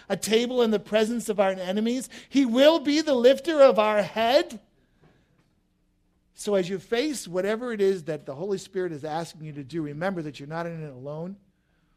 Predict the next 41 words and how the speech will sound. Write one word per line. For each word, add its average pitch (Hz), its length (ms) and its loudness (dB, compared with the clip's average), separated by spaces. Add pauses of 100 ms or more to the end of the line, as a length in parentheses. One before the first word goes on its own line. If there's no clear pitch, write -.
(380)
And 190 120 -2
if 208 220 -4
perchance 214 520 -6
you 208 100 -6
don't 190 260 -4
have 175 360 -6
a 220 40 -2
relationship 220 720 -6
with 220 140 -12
God, 220 260 -8
maybe 202 220 -8
you're 202 100 -4
here 196 140 -6
for 214 80 -10
the 185 100 -10
first 185 240 -10
time 190 300 -10
and 135 140 -16 (400)
you 180 100 -8
just 190 200 -4
heard 185 180 -4
about 190 260 -2
us 208 180 -8
and 139 200 -18
you're 143 140 -14
just 175 200 -12
here 190 360 -8 (840)
because 165 500 -4
you 156 160 -8
thought 170 300 -8
maybe 165 400 -8
there'd 156 280 -8
be 165 100 -10
something 165 320 -14
here 175 160 -8
for 185 140 -10
you, 190 220 -12 (500)
can 185 120 -10
I 226 140 -6
invite 160 480 -6
you 185 240 -12